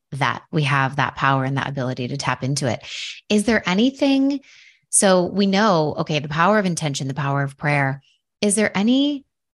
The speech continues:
other, uh, rituals or things that we could do to kind of, as you're saying, expedite or access this higher vibrational way of seeking things, other than just saying, you know, "I ten-,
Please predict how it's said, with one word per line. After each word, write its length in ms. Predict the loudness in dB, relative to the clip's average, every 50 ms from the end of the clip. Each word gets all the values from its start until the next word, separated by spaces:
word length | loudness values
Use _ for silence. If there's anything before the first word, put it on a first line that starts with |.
| _ -4 -2
other, 560 | 0 2 2 2 2 2 0 0 -2 -6 -10 _ _ _ _ _ -20 -20 _ _ _ _ _ -6
uh, 420 | -4 -2 -2 -2 0 0 0 -2 -2 -4
rituals 840 | -10 -6 -2 -2 0 0 0 -2 0 0 0 0 0 -2 -4 -4
or 100 | -4 -6
things 600 | -6 -4 -2 0 0 2 2 0 0 0 0 -2
that 240 | 0 -2 -2 -2 -4 -8
we 240 | -8 -4 -4 -4 -4
could 340 | -4 -4 -4 -4 -4 -4 -4
do 440 | -2 0 2 4 4 2 2 0
to 120 | 0 -2 -4
kind 320 | -2 0 0 0 2 2
of, 200 | 0 0 0 -2 -8 -16 -20 -20 -12 -8
as 180 | -6 -4 -2 -2
you're 100 | -2 -2
saying, 400 | 0 0 2 0 0 -2 -6 _ _ -6
expedite 920 | -6 -6 -6 -6 -6 -6 -4 -2 -2 2 2 2 2 4 2 0 -2 -4 -8
or 200 | -8 -8 -6 -4
access 560 | -2 -2 -2 -2 -2 -2 0 0 0 0 -2 -2
this 240 | -2 -2 -2 -2 -6 -10 -18 -20 -18 -10
higher 440 | -6 -2 0 2 2 2 2 2 2
vibrational 1000 | 2 2 0 0 0 0 -2 -2 0 0 -2 -2 -2 -2 -2 -2 -2 -4 -6 -8 -16 -20 _ _ -10
way 640 | -8 -2 0 2 2 4 4 4 2 2 0 -2 -2
of 440 | 0 0 2 2 2 0 -2 -6 -12 _ _ _ _ _ _ _ _ _ -8
seeking 560 | -6 -4 -2 0 0 0 0 -2 -2 -2 -2 -4
things, 600 | -2 -2 -2 -2 -2 -4 -6 -4 -2 -4 -4 -4 _ _ _ _ 0
other 240 | 0 2 4 4 2
than 220 | 2 2 0 0
just 240 | 0 0 0 0 0
saying, 360 | 0 2 0 0 0 -2 -2
you 60 | -4 -2
know, 100 | 0 0
"I 120 | 0 -2
ten-, 340 | -2 -4 -2 -2 -2 -4